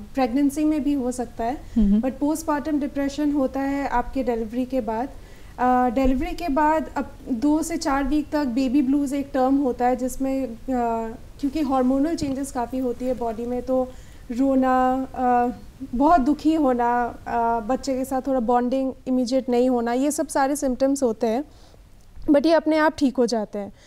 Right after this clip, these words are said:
Speaker 1: लेकिन postpartum depression वो टाइम पीरियड के बाद का मेंटल हेल्थ, डिटोरिएटिंग मेंटल हेल्थ का सिम्टम्स होता है,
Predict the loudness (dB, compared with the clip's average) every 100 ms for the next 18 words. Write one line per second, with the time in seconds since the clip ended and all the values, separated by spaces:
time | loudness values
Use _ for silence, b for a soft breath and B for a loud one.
0 | b b 2 2 4 0 4 2 4 4
1 | 4 2 0 0 2 2 0 0 2 2
2 | 2 0 0 -2 -2 -4 -4 0 4 2
3 | 2 2 4 2 -2 -12 -10 0 2 4
4 | 2 4 2 0 0 2 2 -2 -2 -2
5 | -2 -2 -2 -2 -4 -4 -4 -4 -2 -2
6 | -2 0 -2 -2